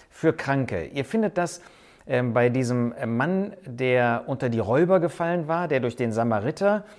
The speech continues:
ähm, dann, ähm, wieder zurück ins Leben gerufen wurde und er hat ihm auch mit Öl die Wunden, ähm, ja, sauber gemacht.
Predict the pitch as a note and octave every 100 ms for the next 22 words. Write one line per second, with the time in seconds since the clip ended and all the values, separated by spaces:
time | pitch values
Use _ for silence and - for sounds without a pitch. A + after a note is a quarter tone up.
0 | - - _ - B2+ B2 A#2+ A2 A#2 A#2
1 | A2 A2 - A#2 G2 F#2 F2+ E2 C#2 D2+
2 | G#2 C3 - - C3 F3 C3+ G#2+ A2 C3+
3 | F#3+ E3 C3 A#2 A#2+ C#3+ C#3+ A#2+ G#2+ B2
4 | D3 D#3 G#3 G#3+ - G3+ - G3 G3+ -
5 | - _ - F3+ G#3 G3 G3 A3+ G3+ -
6 | - D3+ D3 C#3+ - F#3+ F3+ D3+ F#3+ -
7 | C3+ C#3 A#2 B2+ D#3 D#3 D#3+ D#3+ - C3
8 | B2 A#2 A#2 A2 G#2+ G#2+ G#2+ F#2+ F#2+ E2+
9 | F#2 G#2+ G2 F#2 E2+ D#2+ - - -